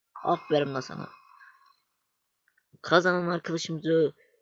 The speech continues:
tebrik ediyoruz. Helal olsun çocuğa. Emmi kuyruğunu sallama da öyle kedi gibi.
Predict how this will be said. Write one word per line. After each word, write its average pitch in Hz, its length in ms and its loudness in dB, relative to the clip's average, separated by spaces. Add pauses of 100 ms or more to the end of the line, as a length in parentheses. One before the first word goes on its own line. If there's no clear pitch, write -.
(120)
tebrik 214 800 0
ediyoruz. 147 760 -4
Helal 180 240 4
olsun 151 240 -6
çocuğa. - 300 -20 (1700)
Emmi 165 480 0
kuyruğunu 185 380 6
sallama 180 400 2
da 135 40 0
öyle 135 240 2
kedi - 220 -12
gibi. - 220 -20